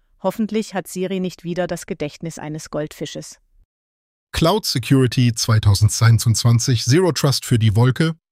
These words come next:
Speaker 2: Wer die Cloud schützen möchte, muss Sicherheit schneller, kontextbezogener und näher an Identitäten, Workloads sowie Datenströmen denken. Ein Ratgebertext liefert wichtige Einblicke in moderne Sicherheitsstrategien. Die Wolke wird immer komplexer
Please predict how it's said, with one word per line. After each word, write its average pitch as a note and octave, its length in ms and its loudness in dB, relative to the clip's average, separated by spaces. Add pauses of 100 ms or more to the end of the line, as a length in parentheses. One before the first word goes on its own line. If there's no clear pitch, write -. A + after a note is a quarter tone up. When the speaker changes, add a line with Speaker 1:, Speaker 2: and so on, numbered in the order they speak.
Speaker 2:
Wer E3 200 4
die F3 120 -2
Cloud D#3 320 0
schützen B2+ 360 0
möchte, A#2+ 320 2
muss C#3 280 2
Sicherheit A2 440 2
schneller, C3 440 2
kontextbezogener C3 1120 0
und A#2 180 2
näher C3+ 340 2
an A#2+ 140 4
Identitäten, A2+ 880 2
Workloads B2 640 2 (100)
sowie F3+ 380 2
Datenströmen A2 800 2
denken. G2+ 420 0 (160)
Ein A2+ 240 4
Ratgebertext D3 920 0
liefert G3 340 2
wichtige A#2+ 400 2
Einblicke B2 420 2
in A2 240 4
moderne G#2+ 480 4
Sicherheitsstrategien. G#2+ 1200 2 (200)
Die A#2 200 4
Wolke F3 340 2
wird B2+ 220 0
immer C3 240 4
komplexer A2+ 680 2